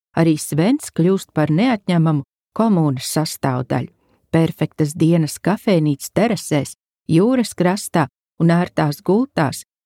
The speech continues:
mijas ar policijas pārtrauktām ballītēm, strīdiem iekšpagalmā un pelējumu zem izlietnes, alkas būt mīlētam ierauj Svenu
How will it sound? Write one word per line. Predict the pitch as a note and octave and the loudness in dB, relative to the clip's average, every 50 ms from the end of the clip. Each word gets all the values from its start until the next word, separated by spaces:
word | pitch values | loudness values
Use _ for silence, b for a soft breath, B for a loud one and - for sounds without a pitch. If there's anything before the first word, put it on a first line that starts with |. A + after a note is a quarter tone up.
| _ E3 | _ 2
mijas | F#3 B3+ D4 C4+ G#3+ - - E3 | 2 4 2 2 0 0 -2 -2
ar | C#3 - _ | -2 -2 _
policijas | - G#3 C4 B3 F3+ E3+ - - D3+ D3+ C3+ - - | -2 0 0 0 -2 -4 -4 -2 -2 -2 -2 -4 -4
pārtrauktām | - E3+ E3+ F#3 G3 - E3 D#3+ D3 - - D3+ D3+ D3 C#3+ | -2 -2 -2 -2 -2 -2 -2 -4 -4 -2 -2 -2 0 0 0
ballītēm, | D3+ E3 G#3 A#3+ B3+ A3 E3 C3 - _ - C#3 C3+ - _ _ _ _ _ _ - | 0 0 0 0 2 0 0 -2 -2 _ -4 -4 -4 -4 _ _ _ _ _ _ -16
strīdiem | - - - D#3 E3+ F3 E3+ D#3+ D3 E3 D#3+ D3+ - | -14 -6 -2 0 2 2 2 2 2 2 2 2 0
iekšpagalmā | - - G#3 B3+ - - - - E3 D3+ - D#3 D3 D3 C#3+ C#3+ B2+ - - _ _ _ _ - | 0 0 0 0 0 -4 -6 -6 -4 -2 0 0 0 2 0 0 -2 -4 -8 _ _ _ _ 0
un | F3 E3+ - | 2 2 2
pelējumu | - - F3 G#3+ C4+ C4+ C4 B3 A3+ G#3+ G3 F3 E3 | 2 0 0 2 2 2 2 2 2 2 2 0 0
zem | - E3 D#3+ D#3 D#3 | 0 0 0 0 0
izlietnes, | D#3 - - C3+ C#3 C3+ - - _ - - - - b b b b b b b - | -2 -2 -2 0 0 0 -2 -4 _ -10 -10 -10 -10 b b b b b b b -2
alkas | F3+ G3+ C4 C#4+ - - G#3 E3+ | 0 2 2 0 0 -2 -2 -2
būt | E3+ D#3 E3 E3 - - | 0 0 0 0 0 0
mīlētam | D#3 D#3+ G3 B3 C4 A#3+ F#3 D3 - - C#3+ C3 - _ _ _ _ - | 0 2 2 2 2 2 0 0 0 -2 -4 -4 -6 _ _ _ _ 0
ierauj | - A3 A3+ G3+ F#3 D#3+ D3 - | 0 2 2 2 0 0 -2 -4
Svenu | - - D#3+ D#3 F#3 A3 A3 | -4 -2 0 2 2 2 0